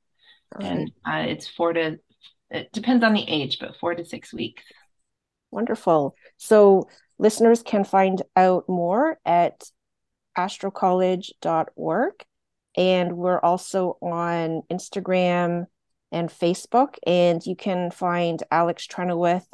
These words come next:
Speaker 1: also online. Do you wanna share your, your site, Alex?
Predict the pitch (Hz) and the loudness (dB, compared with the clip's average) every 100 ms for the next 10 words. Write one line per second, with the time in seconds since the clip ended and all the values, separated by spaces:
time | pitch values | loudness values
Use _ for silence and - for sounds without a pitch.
0 | - 165 185 - 208 214 294 _ _ _ | -2 -2 -2 -2 0 0 -4 _ _ _
1 | _ _ _ _ _ _ - 180 180 175 | _ _ _ _ _ _ 0 0 0 0
2 | 170 202 330 403 - _ _ _ _ _ | 0 0 -2 -6 -16 _ _ _ _ _
3 | _ _ _ 214 202 202 208 - 190 190 | _ _ _ -4 -4 -4 -6 -4 -2 0
4 | 190 185 180 180 - _ _ 185 185 - | 0 0 0 -2 -6 _ _ -10 -10 -6
5 | 190 285 - - - _ _ - 220 254 | -4 -6 -10 -20 -20 _ _ -8 -6 -6
6 | - - - - | -8 -14 -20 -20